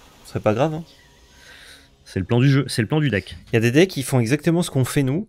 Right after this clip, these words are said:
Speaker 1: mais ils ont juste quatre collected. Nous, on a sept collected.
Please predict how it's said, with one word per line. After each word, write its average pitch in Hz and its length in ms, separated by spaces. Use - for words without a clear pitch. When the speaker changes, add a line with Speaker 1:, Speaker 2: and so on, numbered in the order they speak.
Speaker 1:
mais 113 100
ils 113 120
ont 120 40
juste 143 180
quatre 170 160
collected. 113 460
Nous, 143 220
on 113 120
a 117 80
sept - 320
collected. 110 500